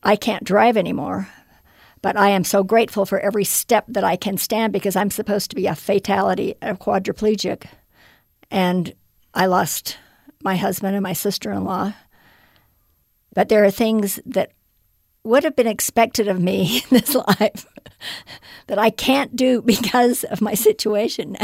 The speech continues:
now. Actually, in some ways, I'm grateful. <laughs> And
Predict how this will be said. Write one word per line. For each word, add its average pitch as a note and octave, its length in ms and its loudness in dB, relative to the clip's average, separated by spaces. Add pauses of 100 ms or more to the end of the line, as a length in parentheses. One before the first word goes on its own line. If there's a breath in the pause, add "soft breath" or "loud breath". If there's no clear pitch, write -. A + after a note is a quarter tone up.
now. G#3+ 240 -4 (1600 loud breath)
Actually, A#3+ 400 0
in G#3+ 100 0
some A3+ 200 0
ways, A3 220 0
I'm G#3 140 -4
grateful. A3 460 -2 (200)
<laughs> - 600 0 (1300 loud breath)
And G#3+ 480 -2